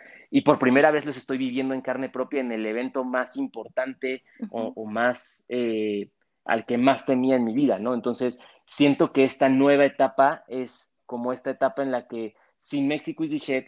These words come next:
Speaker 1: y sin todo lo que ha pasado en estos últimos cuatro años, eh, van a verdaderamente explotar a nivel personal. No me importa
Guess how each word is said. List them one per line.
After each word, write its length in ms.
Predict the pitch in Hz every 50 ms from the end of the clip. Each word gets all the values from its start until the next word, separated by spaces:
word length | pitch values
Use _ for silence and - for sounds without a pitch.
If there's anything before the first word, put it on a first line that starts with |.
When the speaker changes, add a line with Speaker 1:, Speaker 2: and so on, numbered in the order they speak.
| _ _
Speaker 1:
y 140 | - 147 131
sin 200 | - 131 123 120
todo 200 | 143 143 151 151
lo 140 | 143 135 -
que 100 | 143 135
ha 80 | -
pasado 460 | - 135 - 135 127 127 135 135 - -
en 180 | - 127 120 120
estos 340 | 123 - - 135 - - _ _
últimos 460 | - 151 139 - - 139 135 123 - -
cuatro 380 | - 135 131 131 - 135 131
años, 420 | 127 127 131 135 147 190 202 - - _ _ _ _ _ _
eh, 320 | - 120 120 113 110 107 104
van 260 | 120 120 131 127 123 131
a 80 | 131
verdaderamente 920 | 120 127 117 120 117 113 117 120 120 117 117 120 110 - - 123 - -
explotar 500 | 117 - - - 117 117 - - 135 143
a 60 | 151
nivel 260 | 143 123 117 127 127 127
personal. 480 | - 135 127 - 120 120 120 123 123
No 80 | 131 135
me 100 | 147 156
importa 640 | 160 147 - 143 143 139 - - 147 151 190 -